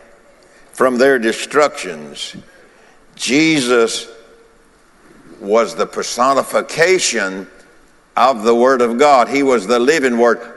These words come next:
What did He do? He went about all of the towns and the villages and the cities, teaching, preaching, and healing.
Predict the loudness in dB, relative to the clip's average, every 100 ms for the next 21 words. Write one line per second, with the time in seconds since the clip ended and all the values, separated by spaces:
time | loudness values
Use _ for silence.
0 | 0 2 2 2 -2 -2 -2 -2 0 0
1 | 0 -4 -16 -20 _ _ _ _ _ _
2 | _ -10 -2 2 2 2 4 4 4 4
3 | 6 6 6 6 4 2 -2 -10 -18 -20
4 | -20 -8 0 0 0 -4 -2 0 2 2
5 | 0 -4 -8 -12 -18 -20 _ _ _ -6
6 | -2 -2 0 2 2 2 2 -2 -2 -8
7 | -10 -6 -2 -2 -4 -2 0 0 -2 -8
8 | -14 -20 -20 -20 _ -4 -2 -2 -2 -4
9 | -4 -6 -14 -20 -20 -20 _ -20 -20 _
10 | _ _ _ -10 -2 0 0 -2 -4 -4
11 | -8 -14 -20 _ _ _ _ -20 -20 _
12 | _ -6 -4 -2 0 0 -2 -8